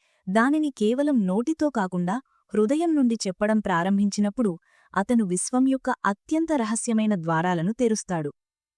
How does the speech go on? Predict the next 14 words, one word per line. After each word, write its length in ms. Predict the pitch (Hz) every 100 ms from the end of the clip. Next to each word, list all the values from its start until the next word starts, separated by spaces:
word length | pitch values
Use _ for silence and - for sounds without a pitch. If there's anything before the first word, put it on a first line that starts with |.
| _
ఫైనల్ 380 | - 277 320 370
ట్రూత్, 380 | - 240 269 - _ _ 190
ధన్యవాదాలు 760 | 208 240 339 269 196 165 147 - _ _ _ _
ఒక 160 | 226 285
దైవిక 480 | 202 180 220 320 277
సాంకేతికత. 680 | - 175 185 208 175 170 156 - _ _ _ _ _
ఒక 180 | 202 240
లైన్, 380 | 240 190 185 285 - _ _ _ _ _ 202
ఒక 180 | 240
లైన్, 420 | 262 214 214 302 262 226 _ _ _ -
మీరు 280 | 214 277 285 -
తక్కువ 340 | 185 - 330
స్థితిలో 440 | 349 - 247 254 247
ఉన్నప్పుడు, 520 | 226 202 180 185